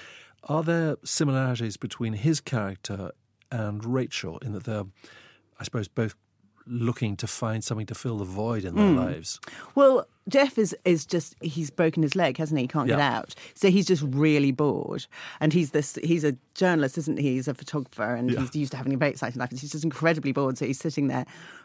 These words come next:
Speaker 2: and he's making up stories about all the people who live opposite, but he's kind of doing it in a playful, rather fun way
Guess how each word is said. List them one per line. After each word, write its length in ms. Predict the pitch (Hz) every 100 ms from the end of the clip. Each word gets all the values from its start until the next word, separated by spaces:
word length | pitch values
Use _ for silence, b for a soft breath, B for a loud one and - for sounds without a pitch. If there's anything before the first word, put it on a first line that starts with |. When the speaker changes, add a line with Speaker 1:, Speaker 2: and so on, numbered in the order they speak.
| B
Speaker 2:
and 160 | 165 175
he's 180 | 214 220
making 240 | 147 156
up 100 | 127
stories 240 | - 143 139
about 160 | 135
all 100 | 151
the 80 | 143
people 200 | 143 139
who 60 | 139
live 140 | 131
opposite, 320 | 131 - 147
but 100 | -
he's 160 | 190 196
kind 120 | 196
of 60 | 170
doing 120 | 165
it 40 | 147
in 80 |
a 60 | 156
playful, 680 | - 180 160 156 156 147 135
rather 260 | 135 135 135
fun 360 | - 160 131
way 340 | 123 - -